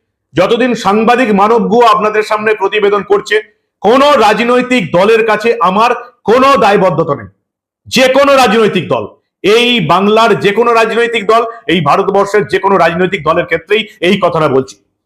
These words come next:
তৃণমূল বলুন, সিপিএম বলুন, কংগ্রেস বলুন, বিজেপি বলুন, কোনো রাজনৈতিক দল বা নেতার কাছে মানবগুয়ো নিজের দাপট বিক্রি করবে না।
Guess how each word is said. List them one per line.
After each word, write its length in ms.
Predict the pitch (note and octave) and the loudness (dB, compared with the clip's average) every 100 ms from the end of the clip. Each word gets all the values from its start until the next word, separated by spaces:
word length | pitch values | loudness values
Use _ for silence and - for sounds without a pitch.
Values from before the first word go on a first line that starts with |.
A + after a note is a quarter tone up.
| _ _ | _ _
তৃণমূল 340 | - A3+ B3 A#3+ | -2 2 2 2
বলুন, 300 | G#3+ A3 A3+ | 2 2 0
সিপিএম 420 | A#3+ A#3 A#3+ A3 | -4 -2 0 2
বলুন, 260 | A3 A3+ F#3+ | 2 2 0
কংগ্রেস 340 | F#3+ A3 A3+ | 0 0 2
বলুন, 260 | G#3+ A3+ A3+ - - | 2 0 -2 -10 -8
বিজেপি 400 | B2+ G#3+ B3 A#3 | -4 0 0 0
বলুন, 420 | A3 A3+ A#3 - - _ | 2 2 0 -6 -16 _
কোনো 220 | G3+ B3+ | 0 2
রাজনৈতিক 600 | A#3 A3 A3+ A#3+ A#3+ F#3 | 2 0 0 -2 -2 0
দল 200 | G3 A3+ | 0 2
বা 120 | G#3 | 2
নেতার 360 | F3 F#3+ G#3+ A3 | 0 0 0 0
কাছে 240 | G#3+ A3 | 0 -2
মানবগুয়ো 720 | F#3 F3+ G#3 F3+ A3 G3+ F3+ - - | 0 0 -2 0 0 2 -2 -8 -4
নিজের 480 | F3 A#3 A3+ B3 G#3 | -2 0 2 2 2
দাপট 320 | F#3 G#3 G3 | 2 2 0
বিক্রি 340 | F3+ - F3+ | -2 -2 -4
করবে 240 | E3 B2 | -4 -6
না। 80 | A2+ | -8